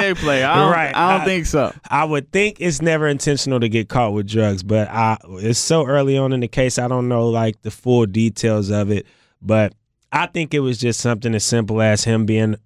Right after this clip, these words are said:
Speaker 2: around the wrong crowd.
Speaker 1: Right, right, right. He's with the wrong people and got wrong place, wrong time.
Speaker 2: And I wouldn't even go, and I wouldn't even be so far-fetched to say that his money might even be behind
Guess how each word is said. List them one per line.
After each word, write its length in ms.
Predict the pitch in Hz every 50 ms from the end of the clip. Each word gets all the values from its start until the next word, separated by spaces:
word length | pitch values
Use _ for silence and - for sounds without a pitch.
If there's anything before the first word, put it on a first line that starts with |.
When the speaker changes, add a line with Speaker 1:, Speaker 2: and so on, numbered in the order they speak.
| -
Speaker 2:
around 340 | - 110 104 107 104 104 104
the 60 | 104
wrong 300 | 101 101 101 101 101 101
crowd. 360 | - - 95 90 - - 117 127
Speaker 1:
Right, 300 | 135 131 123 117 104 90
right, 380 | 92 104 113 107 104 92 73 - -
right. 220 | 101 104 95 98 113
He's 180 | 120 120 110
with 140 | 123 131 -
the 80 | 117 117
wrong 320 | 120 120 120 123 123 -
people 500 | - 139 123 113 - 110 113 110 110 101
and 140 | 104 107 107
got 260 | 110 107 98 - - _
wrong 280 | - 123 123 131 131 123
place, 340 | - - 123 117 113 113 -
wrong 260 | 110 110 110 110 113
time. 460 | - - 101 98 95 98 95 95 98 - - -
Speaker 2:
And 160 | - 254 240
I 140 | 254 285 311
wouldn't 260 | 320 302 302 285 262
even 220 | 262 262 247 240 226
go, 280 | 208 226 233 226 214 -
and 180 | 190 202 196
I 120 | 202 214 226
wouldn't 320 | 247 262 269 254 226 233
even 360 | 233 233 226 226 220 208 190 - _ _ - - 120
be 180 | 147 165 185 185
so 300 | - - - 185 185 175
far-fetched 800 | - - - 175 175 175 170 165 - - 170 165 160 - - -
to 100 | 123 110
say 460 | - - - 139 147 156 156 156 147 - _ _ _ _ _ _ _ _ _ _ _ _ _ _ _ _ _ _ _ -
that 320 | 117 147 151 151 135 - _ _
his 340 | - 123 147 294 370 269 185
money 360 | 202 214 269 294 302 294 233
might 300 | 190 185 190 202 202 180
even 320 | 196 208 214 190 185 175 170
be 160 | 185 196 190
behind 680 | 165 165 156 156 180 185 196 185 170 165 147 147 -